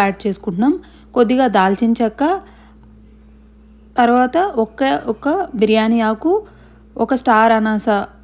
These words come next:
అది ఒకటి, నల్ల యాలకులు ఉంటాయి కదా, అవి రెండు యాడ్ చేసుకుంటున్నాను. లవంగాలు కూడా ఒక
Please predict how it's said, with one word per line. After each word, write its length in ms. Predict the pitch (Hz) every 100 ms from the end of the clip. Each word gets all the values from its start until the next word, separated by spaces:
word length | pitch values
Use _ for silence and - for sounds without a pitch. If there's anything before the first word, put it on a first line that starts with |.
| 208
అది 140 | 202 233 220
ఒకటి, 280 | 220 294 381 381 - 240
నల్ల 160 | 233 262 269
యాలకులు 360 | 233 226 226 214
ఉంటాయి 220 | 208 208 202
కదా, 180 | 202 370 - 220
అవి 160 | 233 240
రెండు 180 | 220 220 202
యాడ్ 180 | 196 214
చేసుకుంటున్నాను. 680 | 190 - 190 196 180 180 247 339 - - - - 226
లవంగాలు 460 | 220 254 277 269 254
కూడా 180 | 262 320 247
ఒక 100 | -